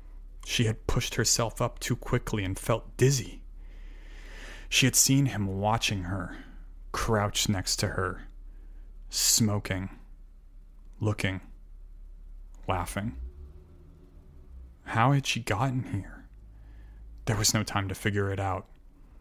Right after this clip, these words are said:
She had sprinted up and ran into an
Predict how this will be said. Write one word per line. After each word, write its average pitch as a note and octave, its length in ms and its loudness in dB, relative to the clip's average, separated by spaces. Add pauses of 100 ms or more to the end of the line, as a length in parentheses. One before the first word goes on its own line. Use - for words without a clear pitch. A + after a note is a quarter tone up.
(340)
She - 200 6
had G2 140 2
sprinted A#2 520 6
up G#2 160 0
and G#2 220 2
ran A2+ 240 6
into A2 260 4
an G2+ 100 2